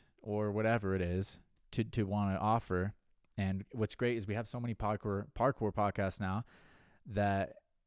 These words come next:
you know, there's, it becomes even more unique. Like, what you can really try to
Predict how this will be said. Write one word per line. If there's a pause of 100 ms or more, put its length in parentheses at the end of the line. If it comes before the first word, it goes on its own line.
(100)
you
know, (140)
there's, (120)
it
becomes
even
more
unique.
Like,
what
you
can
really
try
to